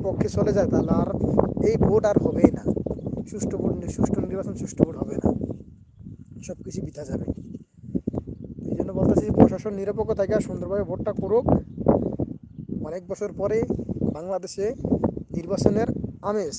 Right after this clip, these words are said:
মানে আনন্দ উৎসব, অনেক ভালো লাগতেছে। আমরা প্রবাস থেকে প্রতিনিয়ত দেখতেছি যে যেভাবে হাড্ডাহাড্ডি চলতেছে জামাত আর বিএনপি। তো আশাবাদী ছিলাম যে জামাতে যাবে, এখন বাকিটা আল্লাহ তাআলা জানে। কারণ চরমনা যে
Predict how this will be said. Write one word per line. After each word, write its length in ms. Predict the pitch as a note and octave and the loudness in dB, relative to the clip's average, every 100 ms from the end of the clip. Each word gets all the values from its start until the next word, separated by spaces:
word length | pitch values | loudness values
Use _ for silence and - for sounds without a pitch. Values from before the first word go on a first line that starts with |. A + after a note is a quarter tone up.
| - | -4
মানে 160 | - - | -2 -2
আনন্দ 280 | F#3+ A3+ - | 0 4 6
উৎসব, 400 | A#3 - - - - - - - - - - - - | 6 6 8 8 8 4 2 0 2 0 -2 -8 -8
অনেক 180 | - F#3 | -6 -2
ভালো 160 | E3+ F3+ | 0 0
লাগতেছে। 340 | G3 G3+ G#3 | -2 -2 -4
আমরা 160 | F#3+ G3+ | -2 -2
প্রবাস 260 | F#3 F#3 F3+ | 0 -2 -4
থেকে 160 | F#3+ F#3+ | -6 -10
প্রতিনিয়ত 420 | F#3 F#3 G3+ G3 E3+ | -10 -8 -8 -6 -8
দেখতেছি 400 | - F#3 - F#3+ - - - _ _ _ - - - - - | -10 -8 -8 -8 -14 -20 -20 _ _ _ -20 -20 -20 -20 -16
যে 160 | D3 D3+ D3+ C3 C3 | -10 -10 -10 -14 -6
যেভাবে 260 | E3 F3 D#3+ | -4 -4 -4
হাড্ডাহাড্ডি 360 | E3+ F3+ F#3 | -4 -2 -4
চলতেছে 420 | G3+ F#3+ F#3 G3 F3+ | -2 -4 -2 -4 -4
জামাত 400 | E3+ E3+ F3 F3+ | -6 -4 -2 0
আর 120 | F3+ E3 | -2 -4
বিএনপি। 440 | F3 F3+ - F3+ - - - - _ _ _ | -4 -6 -6 -8 -8 -10 -16 -20 _ _ _
তো 120 | _ C3+ C3+ | _ -20 -12
আশাবাদী 460 | D3 - F#3+ G3 G3+ | -12 -6 -4 -2 -4
ছিলাম 320 | - G#3 A3+ A3 | -6 0 0 2
যে 120 | A3+ | 0
জামাতে 380 | F#3+ F#3 G3 G3 | 0 -2 -4 -4
যাবে, 280 | F3+ F#3 F3+ E3+ | -4 -2 -2 -4
এখন 260 | E3 E3 F3 | -6 -8 -8
বাকিটা 280 | E3 F3+ F3+ | -8 -8 0
আল্লাহ 160 | F3 F3 | 0 0
তাআলা 180 | E3+ E3 | -4 -4
জানে। 240 | D#3+ D#3+ - - - - - - - - | -6 -8 -8 -6 -4 -2 -2 0 2 2
কারণ 200 | - F3 | 2 -2
চরমনা 480 | - F3+ F3 G3 G#3 | -4 -4 -2 -2 0
যে 100 | G3+ | 2